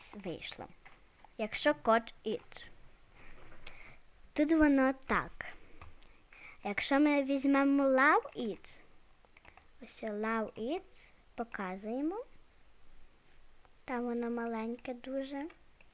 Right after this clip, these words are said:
На сто зараз поставлю. То дивіться, що в нас з love it виходить.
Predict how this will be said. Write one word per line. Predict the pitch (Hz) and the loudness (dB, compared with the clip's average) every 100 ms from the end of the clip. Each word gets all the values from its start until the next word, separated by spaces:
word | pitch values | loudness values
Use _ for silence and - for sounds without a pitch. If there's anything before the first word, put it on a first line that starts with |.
| - - - - - - - - - | -20 -20 -20 -20 -20 -20 -20 -18 -8
На | 233 | -8
сто | - - - 180 175 | -8 -14 -12 -10 -8
зараз | 190 214 285 - | -8 -6 -6 -6
поставлю. | 403 381 - 403 415 403 494 587 - - - - - - - - - | -8 -8 -4 -2 0 0 -2 -4 -16 -20 -20 -20 -20 -20 -20 -20 -6
То | 294 | -4
дивіться, | 302 262 269 311 | 0 2 0 -2
що | - 277 | -2 0
в | |
нас | 277 277 240 | 2 0 0
з | 262 277 | 2 2
love | - 254 254 247 - | 4 4 6 4 2
it | 247 202 196 | -4 -4 -10
виходить. | - 185 175 170 - | -8 -8 -8 -12 -16